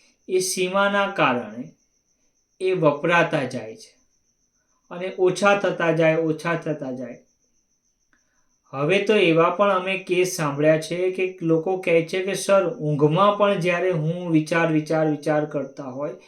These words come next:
એવા અમને લાગે છે." વિચારો એટલા વધી ગયા છે, કોઈ કહે છે કે રસોઈ બનાવતા બનાવતા અનેક નકામા વિચાર આવે છે.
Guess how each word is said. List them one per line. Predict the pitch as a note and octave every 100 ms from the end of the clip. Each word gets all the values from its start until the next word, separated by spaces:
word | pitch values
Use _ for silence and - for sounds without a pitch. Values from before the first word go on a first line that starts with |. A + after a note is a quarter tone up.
| _ _ _ -
એવા | E3 D#3+ D#3+ D3 C#3 -
અમને | C3 C#3 C3
લાગે | A2+ G#2+ A#2+
છે." | A#2+ - _ _ _ _ _ _ _ _ _ _ _ _ _ _ _ _ _ _ _ _ D#3+
વિચારો | D#3+ F#3+ G3
એટલા | F#3 D3+ - D3+
વધી | F3+ F#3 F3+ F#3+
ગયા | F#3 F3+ F3
છે, | E3+ F3 F3 F3 E3+ - _ _
કોઈ | F3 E3+
કહે | E3+ E3
છે | E3
કે | E3
રસોઈ | D3 B2+ - D#3
બનાવતા | D#3 D#3+ D#3+ D#3 D#3+
બનાવતા | D#3+ D#3+ D#3 D#3+
અનેક | D#3 D#3 D#3+ D#3
નકામા | D#3 D3+ D#3+ D3+ D3+
વિચાર | D3 C#3+ D#3 D3
આવે | C#3 C#3+ C#3
છે. | C#3+ D3